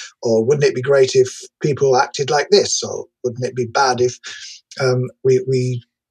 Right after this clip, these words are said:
set people, uh, um, in these conditions?" So there's all sorts of things you, you can say through games because they're a procedural model that you can't say through other things. Um,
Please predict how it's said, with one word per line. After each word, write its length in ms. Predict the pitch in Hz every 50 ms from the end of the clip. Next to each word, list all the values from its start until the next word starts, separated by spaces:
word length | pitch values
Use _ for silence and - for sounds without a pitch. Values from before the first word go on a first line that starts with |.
| _ _ _ _
set 300 | - - - - - -
people, 320 | - 147 135 - 143 135 135
uh, 200 | 139 139 131 127 - _
um, 360 | - 135 131 131 139 131 131 - _ -
in 140 | - 143 139
these 180 | 165 190 190
conditions?" 540 | - - 139 117 110 110 - - 101 95 - - - - - - _
So 120 | - 190 196
there's 180 | 196 175 160
all 140 | 190 214 220
sorts 320 | - - 170 156 - -
of 160 | - 139 123 117 - - - -
things 220 | 170 151 143 131
you, 180 | 131 139 131 131 - -
you 80 | 147
can 120 | - 131 131
say 300 | - - 175 165 156 131
through 180 | - - 117 110
games 300 | - 117 107 110 117 113
because 220 | - - 127 117 -
they're 260 | 139 127 123 117 117
a 80 | 113 117
procedural 560 | - 120 - - 165 160 127 117 113 107 104
model 340 | 107 107 101 - 127 131 - - - - - - - - _ _
that 140 | - - -
you 80 | 135 -
can't 320 | - - 180 - 117 -
say 240 | - - 120 113 120
through 320 | 120 - - - 101 147
other 180 | 160 147 139 123
things. 520 | - - 104 98 92 92 104 - - - _ _ _ _ _ _ _ - -
Um, 380 | 120 117 117 113 113 107 -